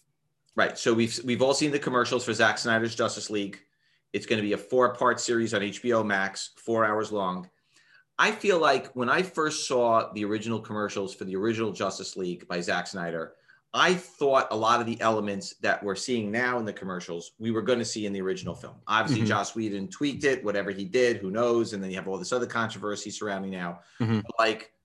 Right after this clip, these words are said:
Speaker 1: I thought we were gonna see the black suit Superman. I thought we
Speaker 2: Mm-hmm.
Speaker 1: were gonna see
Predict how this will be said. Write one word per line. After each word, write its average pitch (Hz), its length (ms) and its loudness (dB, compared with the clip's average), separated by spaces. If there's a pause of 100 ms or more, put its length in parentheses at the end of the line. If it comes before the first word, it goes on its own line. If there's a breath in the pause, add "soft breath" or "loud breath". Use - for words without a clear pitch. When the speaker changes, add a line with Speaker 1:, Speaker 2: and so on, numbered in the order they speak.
(260)
Speaker 1:
I 104 140 4
thought 151 300 4
we 135 80 0
were 117 80 2
gonna 113 100 0
see 107 140 -4
the 101 80 -2
black 92 260 0
suit 85 220 -2
Superman. 73 420 -6
I 90 80 -4
thought 143 300 4
we 143 60 2
Speaker 2:
Mm-hmm. 127 60 2
Speaker 1:
were 117 60 2
gonna 113 160 0
see 98 380 -6